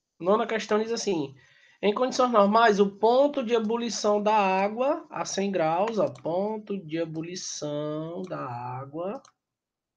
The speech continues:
a cem graus, né? Qual é a propriedade? Bom, gente, bom, Ângela, no caso aí, cara, é o seguinte, a propriedade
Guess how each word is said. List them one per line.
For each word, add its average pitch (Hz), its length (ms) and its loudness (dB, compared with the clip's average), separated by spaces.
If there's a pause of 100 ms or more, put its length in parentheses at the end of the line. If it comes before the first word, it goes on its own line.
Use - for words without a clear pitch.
(360)
a 143 60 -12
cem 151 260 -8
graus, 135 1000 -12 (640)
né? 151 360 -8
Qual 175 220 2
é 196 140 6
a 214 80 2
propriedade? 196 1040 -4
Bom, 240 260 6
gente, 135 500 -4 (540)
bom, 208 280 6
Ângela, 160 280 2
no 196 140 -2
caso 226 260 -2
aí, 233 220 -4
cara, 170 240 2
é - 20 2
o 170 40 -2
seguinte, 165 680 -6
a 156 360 2
propriedade 180 1040 0